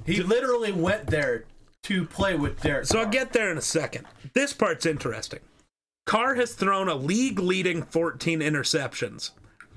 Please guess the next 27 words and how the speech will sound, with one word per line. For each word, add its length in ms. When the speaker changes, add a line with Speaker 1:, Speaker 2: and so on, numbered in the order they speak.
Speaker 2:
You 60
know 100
how 100
many 160
interceptions 600
he 80
threw 180
last 400
year? 120
Fourteen. 560
Speaker 1:
This 140
time? 260
Speaker 2:
Yep. 340
Yeah, 260
Stidham 840
has 260
only 260
thrown 360
sixty-one 720
passes 520
ever 400
and 160
has 160
never 280
started 420
a 40
game. 360